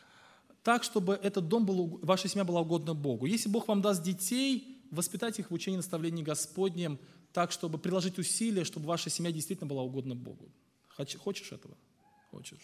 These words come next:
Слава Богу. Евгений, к тебе вопрос. Готов ли ты, согласен ли ты взять в жены Аллу, которая сейчас находится рядом с тобой? Готов.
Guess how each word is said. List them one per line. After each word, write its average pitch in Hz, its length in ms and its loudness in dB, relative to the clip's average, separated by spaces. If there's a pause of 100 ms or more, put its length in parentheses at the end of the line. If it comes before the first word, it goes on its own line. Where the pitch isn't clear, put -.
(240)
Слава 131 240 -10
Богу. - 180 -16 (760)
Евгений, 185 320 2
к - 60 -6
тебе 190 180 0
вопрос. 143 600 -4 (1500)
Готов 185 440 4
ли 196 80 4
ты, 147 360 2 (320)
согласен 170 540 2
ли 147 60 -4
ты 147 100 -6
взять 143 360 -4
в 147 40 -6
жены 147 420 -2 (440)
Аллу, 143 480 0 (600)
которая 143 280 -4
сейчас 143 180 -4
находится 135 380 -4
рядом 123 180 -4
с - 40 -8
тобой? 113 300 -12 (1400)
Готов. 110 220 -16